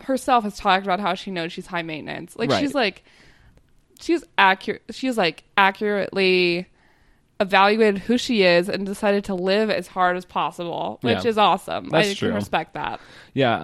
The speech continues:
Speaker 2: um, she's singing What a Girl Wants into her hairbrush, and we find out that Puck
Speaker 1: Puck.
Speaker 2: is there.
Speaker 1: He's sitting on, he's sitting on her bed playing
Speaker 2: Guitar.
Speaker 1: his guitar to accompany her.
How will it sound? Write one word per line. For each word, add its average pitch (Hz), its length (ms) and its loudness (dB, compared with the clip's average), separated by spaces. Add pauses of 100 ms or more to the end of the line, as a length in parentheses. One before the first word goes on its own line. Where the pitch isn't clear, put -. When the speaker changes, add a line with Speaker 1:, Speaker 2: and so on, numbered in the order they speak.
(160)
Speaker 2:
um, 113 240 2
she's 139 200 0
singing 143 320 0
What 120 140 4
a 131 60 2
Girl 135 260 4
Wants 101 580 -2 (220)
into 110 180 -8
her 113 80 -2
hairbrush, 101 600 -4
and 107 240 -2
we 113 80 0
find 143 340 -2
out 113 340 0
that 104 280 -2 (160)
Puck 175 240 -4
Speaker 1:
Puck. 311 100 0
Speaker 2:
is 107 140 -2
there. 60 460 -8
Speaker 1:
He's 240 140 -2
sitting 240 300 -4
on, 220 200 -6 (100)
he's 233 260 -8
sitting 233 220 -8
on 226 100 -6
her 233 100 -8
bed 208 320 -2
playing 214 500 -10
Speaker 2:
Guitar. - 400 -10
Speaker 1:
his 208 160 -4
guitar 202 600 -2
to - 160 -10
accompany 202 540 -6
her. 175 360 -2